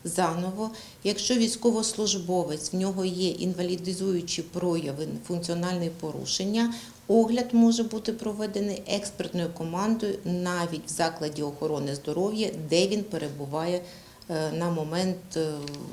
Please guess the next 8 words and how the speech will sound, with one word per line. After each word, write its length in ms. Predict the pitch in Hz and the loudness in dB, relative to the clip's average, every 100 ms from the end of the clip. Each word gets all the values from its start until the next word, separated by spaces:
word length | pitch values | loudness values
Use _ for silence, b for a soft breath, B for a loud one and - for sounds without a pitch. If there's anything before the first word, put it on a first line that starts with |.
| - | -2
огляду, 580 | 170 139 139 131 135 123 B B - | 0 0 0 0 -2 -4 B B 0
де 160 | 170 | 2
він 200 | 170 170 - - | 4 2 -2 -6
знаходиться, 760 | 151 156 - 175 143 131 - 120 - | 0 0 2 2 2 -2 -4 -6 -4
госпіталізований 840 | 175 170 - 170 160 160 156 143 | -4 -4 -4 0 0 2 0 -2
до 100 | 135 | -4
якого 440 | 135 123 170 160 139 | -4 0 0 2 -2
закладу. 520 | 139 123 123 - | -2 -2 -4 -6